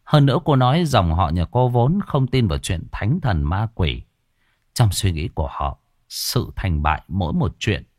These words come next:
và vận mệnh cuộc sống của mỗi một người đều là do chính họ quyết định. Vì vậy rất khó để thuyết phục họ tin vào việc này. Nghe vậy Tài đại ca chỉ cười cười. <laughs>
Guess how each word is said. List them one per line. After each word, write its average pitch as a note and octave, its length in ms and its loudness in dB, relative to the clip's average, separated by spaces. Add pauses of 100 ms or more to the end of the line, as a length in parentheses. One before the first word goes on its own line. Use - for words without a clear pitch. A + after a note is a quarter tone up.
(160)
và F2 200 2
vận F#2+ 240 2
mệnh F2 300 -2
cuộc - 260 -4
sống D#3+ 280 -2
của D2+ 100 -4
mỗi C#2+ 240 -4
một - 300 -2
người D#2+ 320 2 (540)
đều F2+ 180 4
là C#2 160 0
do G2 300 0
chính A#2 260 -2
họ G#2+ 280 -4
quyết - 220 -6
định. E2 160 -2 (880)
Vì A2+ 140 6
vậy F#2 220 2
rất B2 300 -4
khó D3 320 -2
để E2+ 140 -2
thuyết - 260 -6
phục E2 220 -4
họ - 260 -6 (460)
tin F#2+ 280 2
vào C#2 120 -4
việc B1+ 260 -10
này. B1+ 200 -6 (1500)
Nghe F#2 180 4
vậy B1 440 -4
Tài C2 140 -6
đại C2 200 -6
ca E2+ 200 -2
chỉ - 140 -6
cười B1+ 320 -6
cười. B1 300 -6 (720)
<laughs> - 80 0